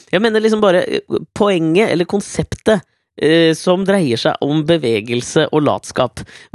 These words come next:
Eh, det, på et eller annet tidspunkt så har dette liksom bare blitt en allment,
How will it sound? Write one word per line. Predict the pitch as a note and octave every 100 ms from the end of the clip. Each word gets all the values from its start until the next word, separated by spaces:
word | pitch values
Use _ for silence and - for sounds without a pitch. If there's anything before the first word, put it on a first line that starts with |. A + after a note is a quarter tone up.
| -
Eh, | E3 E3+ F3+ F3
det, | E3 F#3+ F#3
på | G3+
et | F3+ -
eller | G3
annet | G3+ E3+
tidspunkt | - G#3 A3
så | F#3
har | D3 C#3+
dette | C#3+ -
liksom | C#3 C#3 C#3 C#3+ C#3+
bare | C3 B2 C3 A#2+
blitt | D3 C#3 -
en | D3 C#3+
allment, | - D3+ B2 C#3